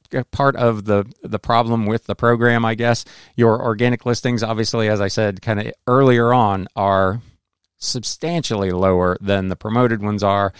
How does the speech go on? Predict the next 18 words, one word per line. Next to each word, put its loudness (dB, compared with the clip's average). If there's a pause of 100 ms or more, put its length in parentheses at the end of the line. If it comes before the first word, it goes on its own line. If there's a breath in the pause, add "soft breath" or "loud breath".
(240 loud breath)
So -4
you're 0
gonna 0
have 0
some -2
overlap -4
there. -4
But -2
I 0
was 0
down 0 (480 soft breath)
roughly -2
a -2
third 0 (360)
in -2 (800)
my -2
organic -4
sales. -6